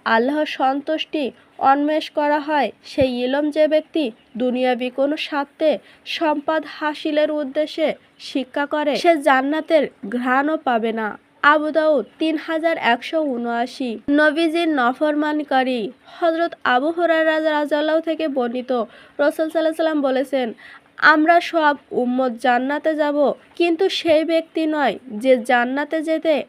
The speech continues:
অস্বীকার করে।" সাহাবীরা আরজ করলেন, "ইয়া রাসূল, কে অস্বীকার করেছে?" নবীজি বলেন, "যে আমার আনুগত্য করে, সে জান্নাতে যাবে, আর যে আমার নফরমানি করে, সে জান্নাতে যেতে অস্বীকার করেছে।"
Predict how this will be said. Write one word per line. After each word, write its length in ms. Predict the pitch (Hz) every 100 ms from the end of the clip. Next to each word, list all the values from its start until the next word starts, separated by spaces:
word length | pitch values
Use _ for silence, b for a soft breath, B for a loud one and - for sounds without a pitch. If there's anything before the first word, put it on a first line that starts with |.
| _
অস্বীকার 600 | 233 240 - 262 269 262
করে।" 360 | 254 240 214 196 - - -
সাহাবীরা 680 | 302 330 311 330 339 240 - _
আরজ 440 | 247 262 277 285 -
করলেন, 420 | 294 285 294 247 -
"ইয়া 260 | 285 311 330
রাসূল, 500 | 330 330 330 311 233 B B -
কে 220 | 330 330
অস্বীকার 640 | 330 254 247 - 302 320 320
করেছে?" 520 | 330 311 311 285 226 b b _
নবীজি 440 | 277 302 320 320 339
বলেন, 360 | 339 330 277 - -
"যে 260 | 254 320
আমার 400 | - 311 311 320 - -
আনুগত্য 680 | 262 262 269 277 277 - 269
করে, 360 | 269 262 226 -
সে 280 | - - 330
জান্নাতে 580 | 277 247 233 254 269 277
যাবে, 320 | 262 247 208 - -
আর 160 | 285
যে 220 | 294 330 320
আমার 260 | 320 320
নফরমানি 640 | 302 233 254 294 302 311 311
করে, 340 | 311 311 277 - _
সে 220 | - 330
জান্নাতে 600 | 254 254 240 262 285 311
যেতে 400 | 294 311 311 294 - _
অস্বীকার 520 | 240 240 240 277 311 302
করেছে।" 520 | 269 233 247 240